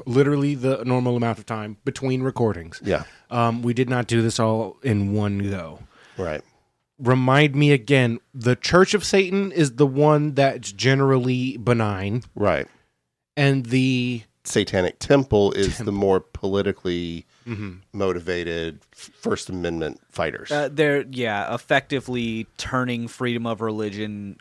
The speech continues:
Speaker 3: against the Christians
Speaker 2: Right.
Speaker 3: who advocate for what is effectively a theocracy.
Speaker 2: Right.
Speaker 1: Is that b-, okay? I'm gonna ask this in ignorance.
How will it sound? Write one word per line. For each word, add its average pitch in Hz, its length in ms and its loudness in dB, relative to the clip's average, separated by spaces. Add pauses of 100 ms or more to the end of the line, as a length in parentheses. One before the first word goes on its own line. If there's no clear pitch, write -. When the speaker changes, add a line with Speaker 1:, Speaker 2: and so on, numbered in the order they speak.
(120)
Speaker 3:
against 110 880 -8
the 117 80 -8
Christians 104 800 -8
Speaker 2:
Right. 90 220 -2
Speaker 3:
who 127 560 0
advocate 113 640 -4
for 110 380 -4
what 107 160 -2
is 101 120 -6
effectively 101 640 -8
a 92 100 -6 (200)
theocracy. 92 580 -6
Speaker 2:
Right. 90 220 -4 (1080)
Speaker 1:
Is 240 260 0
that 285 320 6 (500)
b-, - 80 -8 (180)
okay? 101 440 2 (1800)
I'm 104 60 -10
gonna 113 140 -2
ask 117 260 -4
this 131 180 -4
in 165 60 0
ignorance. 127 600 0